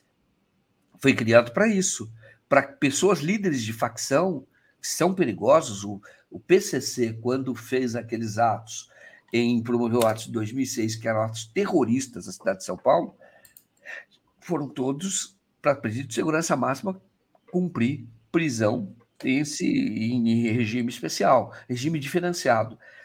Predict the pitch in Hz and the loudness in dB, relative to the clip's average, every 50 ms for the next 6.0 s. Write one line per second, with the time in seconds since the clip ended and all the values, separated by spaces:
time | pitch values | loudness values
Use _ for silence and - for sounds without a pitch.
0 | _ _ - - - 453 453 392 302 339 403 - - 415 320 349 415 427 427 392 | _ _ -2 -2 -2 0 -2 -4 -4 -4 -4 -2 -2 -2 -2 -2 -4 -6 -6 -6
1 | - - 466 453 453 415 311 156 180 196 190 - - 90 87 85 120 143 131 98 | -6 -6 -6 -6 -2 0 2 4 4 2 2 -2 -6 -10 -8 -6 -4 -4 -4 -4
2 | 87 95 107 113 117 120 120 120 123 120 139 151 160 160 165 170 151 151 175 196 | -4 -4 -2 0 2 2 2 2 2 4 4 4 4 4 0 4 4 4 4 4
3 | 247 226 - 247 233 269 240 233 - 226 208 226 233 262 269 269 269 269 - 392 | 0 -6 -10 -10 -8 -6 -8 -4 -4 -2 -2 -2 -4 -4 -6 -6 -6 -8 -8 -6
4 | 392 254 156 147 156 147 123 - - 117 - - _ _ - - _ _ _ _ | -4 -2 0 0 0 -2 -4 -6 -12 -16 -18 -20 _ _ -20 -20 _ _ _ _
5 | - - - - - - 453 415 - - - 139 143 147 143 120 - 139 - | -10 -8 -8 -8 -4 -4 -4 -4 -4 0 2 4 4 4 2 0 -4 -12 -16